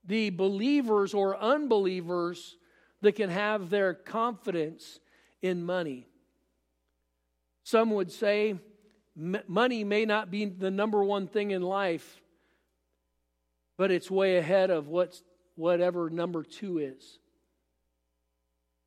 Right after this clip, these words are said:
And that's that mentality. Money can't be our focus.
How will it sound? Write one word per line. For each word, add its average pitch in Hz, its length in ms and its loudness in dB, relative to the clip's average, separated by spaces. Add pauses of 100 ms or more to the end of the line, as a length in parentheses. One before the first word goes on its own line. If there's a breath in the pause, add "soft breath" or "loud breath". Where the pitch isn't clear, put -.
(180)
And 175 500 0 (1900)
that's - 720 -4 (480)
that 190 340 -6
mentality. 175 1120 -6 (800)
Money 196 280 0
can't 190 320 -6
be 175 200 -4
our 156 100 -2
focus. 147 680 -8